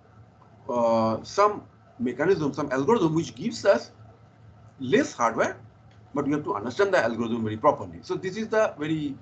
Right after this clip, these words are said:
straightforward way of implementing as we do on pen and paper. But if you have to do it in a hardware, economic hardware, then we have to pay more attention. We have to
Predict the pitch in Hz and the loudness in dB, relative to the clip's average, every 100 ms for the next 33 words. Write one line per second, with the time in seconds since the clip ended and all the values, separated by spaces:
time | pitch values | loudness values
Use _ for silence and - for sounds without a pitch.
0 | - _ - - 254 269 202 185 180 165 | -20 _ -20 -4 -2 0 2 4 4 2
1 | 143 139 131 131 113 147 175 175 185 - | 2 4 2 0 -6 -4 -4 -4 -6 -8
2 | - 160 156 156 147 160 127 123 143 131 | 0 0 2 -2 -2 -4 -2 -2 0 -2
3 | 113 123 95 92 - - - - 131 143 | -2 -6 -6 -12 -14 -20 -14 -2 0 2
4 | 160 151 - 139 151 190 - 135 135 127 | 0 0 -2 -6 -4 -4 -4 0 2 2
5 | - - - 147 156 165 160 139 143 156 | -4 -20 0 2 4 2 0 -2 -8 -4
6 | 175 208 202 - 139 165 277 - 147 135 | -2 -2 -4 0 0 0 -6 -8 -4 0
7 | 123 123 269 139 - - - - 208 135 | 0 -2 -8 -8 -12 -20 -14 -2 -2 0
8 | 135 143 127 143 131 107 127 - 135 | 0 2 2 2 -4 -4 -4 -4 -6